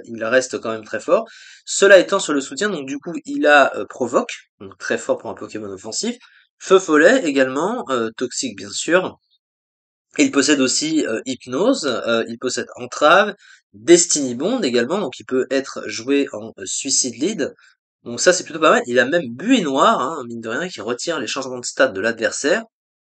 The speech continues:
Euh, donc vous voyez que quand même c'est plutôt, euh, pas mal, hein. Il a vraiment des options de soutien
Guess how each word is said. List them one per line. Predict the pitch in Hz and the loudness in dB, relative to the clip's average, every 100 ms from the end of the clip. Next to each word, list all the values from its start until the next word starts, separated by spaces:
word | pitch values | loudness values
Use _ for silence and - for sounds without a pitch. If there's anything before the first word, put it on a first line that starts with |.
| - | -10
Euh, | 110 - | -8 -6
donc | 143 120 | -6 -4
vous | |
voyez | 120 202 | 0 2
que | 196 | 2
quand | - 135 | 0 4
même | 190 220 | 6 4
c'est | - 135 | -2 -4
plutôt, | 135 127 247 - | -6 -4 -2 -2
euh, | 104 - | -2 2
pas | 160 | 2
mal, | 95 98 | 2 -10
hein. | 101 | -12
Il | 104 | -8
a | |
vraiment | 110 143 185 | -8 -8 -8
des | 107 | -6
options | 131 135 170 | -6 -8 -12
de | |
soutien | - 131 156 | -10 -8 -8